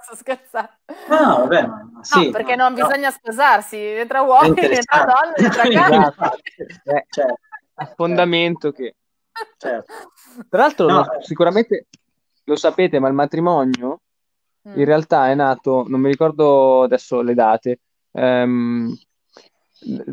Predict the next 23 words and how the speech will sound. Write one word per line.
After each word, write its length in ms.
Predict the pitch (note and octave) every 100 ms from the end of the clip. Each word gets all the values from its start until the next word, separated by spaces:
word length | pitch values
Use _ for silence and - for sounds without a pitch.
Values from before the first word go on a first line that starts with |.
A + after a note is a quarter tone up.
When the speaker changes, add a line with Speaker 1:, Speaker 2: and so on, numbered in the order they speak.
| C#3+
Speaker 3:
perché 320 | D3 D#3 F3 D#3
la, 200 | D3+ D3
la, 500 | D3 C#3+ C#3 C#3 C3+ C3+ B2+ C3 B2+ B2+ C3 - -
la 140 | C#3+ D3
Chiesa, 540 | F3+ D#3+ C#3+ D#3 F#3 - _ _ _
ehm, 1040 | - C3+ C3 B2+ A#2+ A#2 A#2+ A2+ - - G#2 _
voleva 400 | - D3 D3+ C#3+
gestire 600 | C#3 C#3+ - D#3+ D3 C#3+
la, 140 | C#3 C3
la, 280 | C3 A#2+ A#2+ A2+ G#2 -
come 200 | C3+ C3+
dire, 360 | B2+ A2+ A#2+ - _ _ -
l'essenza 720 | C#3+ D3 - E3 D#3+ - D3+
dell'uomo 720 | D#3 D3+ D#3 D3 C#3 C#3 C3+
ma-, 180 | C#3 -
maschio 640 | C#3+ C#3 C#3 - - D3+
che, 340 | D3 C3 B2+ - _ -
eh, 480 | C3 C3 B2+ B2+ D#3+ _ _ -
andava 360 | C#3 C#3 C#3
di 100 | C#3+
fiore 280 | C3+ D3 C#3
in 100 | C#3
fiore 580 | - C#3+ C3+ C3 C#3